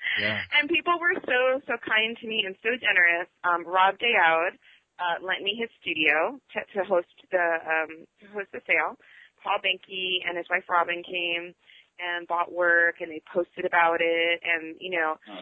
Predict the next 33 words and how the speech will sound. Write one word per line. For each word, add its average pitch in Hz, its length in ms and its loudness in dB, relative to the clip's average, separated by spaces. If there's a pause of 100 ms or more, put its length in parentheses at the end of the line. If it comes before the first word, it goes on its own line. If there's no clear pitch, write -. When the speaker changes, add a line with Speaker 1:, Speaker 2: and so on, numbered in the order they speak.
(160)
Speaker 2:
it 180 140 -8
sort 226 200 4
of 196 80 2
made 185 200 2
its 196 240 -2
way 180 160 4
around 175 240 0
the 160 160 -6
internet. 175 560 0
And 160 320 -2
yeah, 226 240 4
I 170 200 4
remember 175 480 2
that 165 200 -8
Brian, 170 560 -2
uh, 170 400 -4
bought 170 160 -2
a 175 80 -8
piece, 175 320 -10
which - 160 -14
was 170 160 -18
so 190 160 -4
nice, 175 480 -4
and 165 120 -6
we 208 120 -2
didn't, 220 160 -2
we 202 160 -10
really 214 240 0
didn't 190 160 -6
know 180 80 -4
each 233 200 -10
other 175 200 -2
yet. 165 320 -6